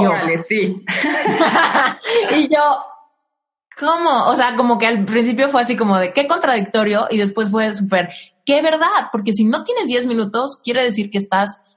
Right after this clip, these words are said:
Speaker 1: literal súper obsesionada con mil cosas que seguramente no importan, y si
Speaker 2: Sí.
Speaker 1: meditas, o sea, y si no puedes hacer tan poquito tiempo,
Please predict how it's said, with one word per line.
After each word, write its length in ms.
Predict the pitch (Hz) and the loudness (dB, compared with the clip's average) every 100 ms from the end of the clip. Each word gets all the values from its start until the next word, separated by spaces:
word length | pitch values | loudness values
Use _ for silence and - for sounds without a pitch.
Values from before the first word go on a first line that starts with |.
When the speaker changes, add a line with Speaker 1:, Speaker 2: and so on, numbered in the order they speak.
| _ | _
Speaker 1:
literal 760 | - 202 185 170 202 220 254 - _ - | -2 0 2 2 2 0 -2 -8 _ -10
súper 360 | - 202 196 | -4 -2 2
obsesionada 520 | 190 190 185 196 214 233 | 0 0 0 2 2 2
con 120 | 208 | 0
mil 140 | 202 202 | 0 0
cosas 240 | 202 202 | 0 -2
que 80 | 196 | -2
seguramente 480 | 170 175 214 220 208 | -2 0 0 0 2
no 80 | 196 | 2
importan, 560 | 196 175 180 220 349 - - - | 2 0 -2 -4 -4 -12 -20 -8
y 80 | - | -2
si 60 | 190 | 2
Speaker 2:
Sí. 20 | |
Speaker 1:
meditas, 540 | 202 202 233 226 233 - _ _ _ | 2 2 2 0 0 -4 _ _ _
o 80 | - | -6
sea, 120 | 202 | -2
y 40 | 202 | 0
si 80 | 202 | 2
no 120 | 196 | 2
puedes 180 | 220 311 | 2 -2
hacer 280 | 196 214 214 | -2 -4 -4
tan 260 | 196 196 196 | 0 0 0
poquito 320 | 190 202 196 | -2 -2 -2
tiempo, 480 | 196 180 208 269 | -2 -2 -2 -4